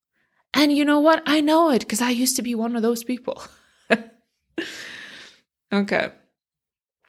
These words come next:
Now, having said that, I'm gonna move into another thing that I now know.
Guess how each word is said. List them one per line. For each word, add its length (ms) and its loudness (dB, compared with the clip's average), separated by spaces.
Now, 340 2
having 340 0
said 300 2
that, 480 0
I'm 160 2
gonna 160 4
move 240 0
into 280 2
another 340 2
thing 240 -10
that 200 -4
I 180 4
now 300 -2
know. 360 -10